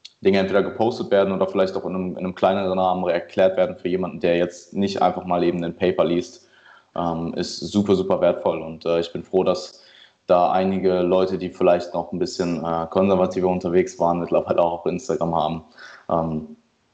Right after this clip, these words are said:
und ja, ähm, ist ein fantastisches Tool und wie du gesagt hast, ich, äh, find's sehr interessant, dass du da auch das Umfeld angesprochen hast, weil es ist im Endeffekt wirklich so, du kannst entscheiden, wem du folgst, wem du nicht folgen möchtest.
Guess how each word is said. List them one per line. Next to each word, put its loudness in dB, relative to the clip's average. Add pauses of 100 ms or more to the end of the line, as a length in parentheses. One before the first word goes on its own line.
(440)
und -2 (460)
ja, 2
ähm, -2
ist -8
ein -8
fantastisches -2
Tool 2
und -6
wie 0
du 0
gesagt 0
hast, -2
ich, -6
äh, 2 (300)
find's 2
sehr 6
interessant, 0
dass -2
du 0
da 4
auch 4
das -8
Umfeld -4
angesprochen -4
hast, -4
weil 2
es -8
ist -10
im -2
Endeffekt -2
wirklich 0
so, 2
du -2
kannst -2
entscheiden, 0
wem 0
du 2
folgst, 0
wem -6
du -4
nicht -2
folgen 2
möchtest. -2